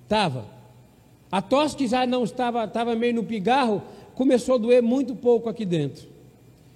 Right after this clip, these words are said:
Eu falei: "Pô, será que vai atingir meu pulmão, meus pulmões?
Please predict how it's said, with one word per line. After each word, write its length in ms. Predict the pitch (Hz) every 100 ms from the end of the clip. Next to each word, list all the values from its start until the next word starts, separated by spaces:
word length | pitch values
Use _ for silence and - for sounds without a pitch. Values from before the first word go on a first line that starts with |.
| - - -
Eu 80 | 202
falei: 240 | 233 190
"Pô, 140 | 165
será 340 | 160 175 175 214
que 100 | 180
vai 160 | 170
atingir 320 | 185 170 131 175
meu 160 | 160
pulmão, 400 | 143 139 143 202
meus 200 | 170 160
pulmões? 560 | 123 147 202 202 131